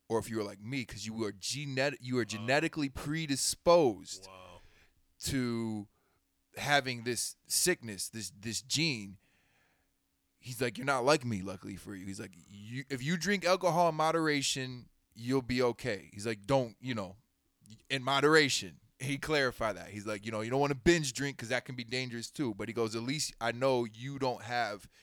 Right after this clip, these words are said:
Speaker 1: it doesn't affect you the way it affects me." So,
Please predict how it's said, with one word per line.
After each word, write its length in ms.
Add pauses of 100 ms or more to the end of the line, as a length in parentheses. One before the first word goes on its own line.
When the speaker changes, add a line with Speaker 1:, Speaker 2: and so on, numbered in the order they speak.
Speaker 1:
it 140
doesn't 280
affect 460
you 120
the 100
way 220
it 80
affects 400
me." 240 (1800)
So, 600